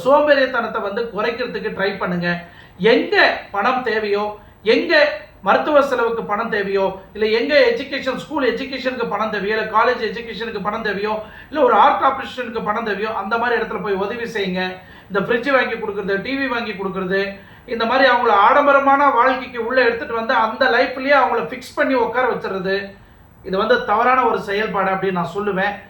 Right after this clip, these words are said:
இது முக்கியமா ஹரிசாய்க்கு வந்து நான் தெளிவா சொல்றது, இது வந்து இந்த மாதிரி எல்லாருமே பண்ண முடியாது. இவங்க ஒரு ஆசையை விதைச்சிட்டு போயிடுவாங்க. இந்த ஆசையிலேயே பொதுமக்கள் நிறைய பேர் ஏங்கிட்டு இருப்பாங்க. இந்த மாதிரி ஒருத்தர் வந்து உதவி பண்ணுவாங்களா, இவங்க வந்து உதவி பண்ணுவாங்களா, அவங்க வந்து உதவி பண்ணுவாங்களான்னு.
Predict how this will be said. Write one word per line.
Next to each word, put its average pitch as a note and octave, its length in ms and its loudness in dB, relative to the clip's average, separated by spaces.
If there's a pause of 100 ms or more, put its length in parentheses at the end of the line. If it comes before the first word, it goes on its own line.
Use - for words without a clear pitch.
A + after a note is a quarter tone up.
(200)
இது F#3+ 180 -2
முக்கியமா A#3 600 2 (1800)
ஹரிசாய்க்கு A#3 640 2
வந்து A3 480 -2 (180)
நான் F#3+ 580 2 (380)
தெளிவா C#4 420 2
சொல்றது, G#3+ 440 -4
இது G3 100 -4
வந்து A#3+ 400 -2 (280)
இந்த G#3+ 220 -2
மாதிரி C4 320 2
எல்லாருமே C4 400 2
பண்ண A#3 280 0
முடியாது. A#3 640 0 (180)
இவங்க A#3+ 240 0
ஒரு A3 100 4
ஆசையை B3+ 440 4
விதைச்சிட்டு B3+ 540 -2
போயிடுவாங்க. A3+ 480 2 (480)
இந்த A3+ 220 0
ஆசையிலேயே C4 580 4
பொதுமக்கள் A#3+ 400 -4
நிறைய A3+ 240 -2
பேர் A#3 200 2
ஏங்கிட்டு A3+ 220 -4
இருப்பாங்க. G#3 220 -4
இந்த G3+ 120 -8
மாதிரி G#3+ 220 0
ஒருத்தர் A3 240 -2
வந்து G#3+ 180 -2
உதவி G3+ 300 -2
பண்ணுவாங்களா, G3 380 -2
இவங்க A3+ 200 0
வந்து A3 160 -2
உதவி G#3 200 -4
பண்ணுவாங்களா, G3 480 -2
அவங்க A3+ 240 2
வந்து G#3+ 200 -2
உதவி G3+ 200 -4
பண்ணுவாங்களான்னு. F3+ 760 -6